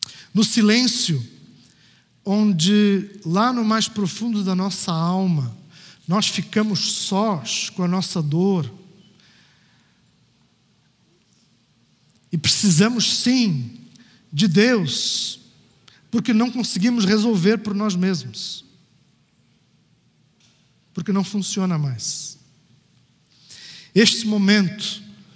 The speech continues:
o momento do sepultamento do Senhor Jesus,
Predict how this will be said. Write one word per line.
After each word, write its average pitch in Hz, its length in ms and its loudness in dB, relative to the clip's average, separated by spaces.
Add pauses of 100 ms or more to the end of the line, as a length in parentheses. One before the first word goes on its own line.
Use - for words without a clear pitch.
(440)
o 165 80 -2
momento 208 880 2 (2500)
do 170 180 -2
sepultamento 208 1200 0
do 175 100 0
Senhor 180 340 0
Jesus, 160 760 -2